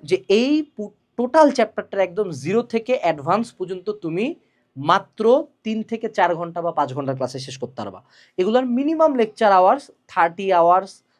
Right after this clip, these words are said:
বা টোয়েন্টি আওয়ার্স তোমার যাবেই। এখন তুমি বিশ ঘন্টা ধরে যদি একটা চ্যাপ্টার পড়াতে, বাকি চ্যাপ্টার কি হবে? একটা চ্যাপ্টার থেকে একটা সৃজনশীল থাকবে। So আমাকে মনে রাখতে হবে,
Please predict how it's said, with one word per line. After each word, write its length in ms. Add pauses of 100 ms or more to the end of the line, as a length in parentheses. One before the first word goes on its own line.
(120)
বা 160 (120)
টোয়েন্টি 380
আওয়ার্স 260
তোমার 180
যাবেই। 260 (480)
এখন 180
তুমি 120 (100)
বিশ 100 (100)
ঘন্টা 260
ধরে 220
যদি 120 (120)
একটা 200
চ্যাপ্টার 300
পড়াতে, 300
বাকি 200
চ্যাপ্টার 320
কি 120
হবে? 140 (600)
একটা 160
চ্যাপ্টার 260
থেকে 140
একটা 160
সৃজনশীল 360
থাকবে। 200 (420)
So 120
আমাকে 220
মনে 160
রাখতে 160
হবে, 100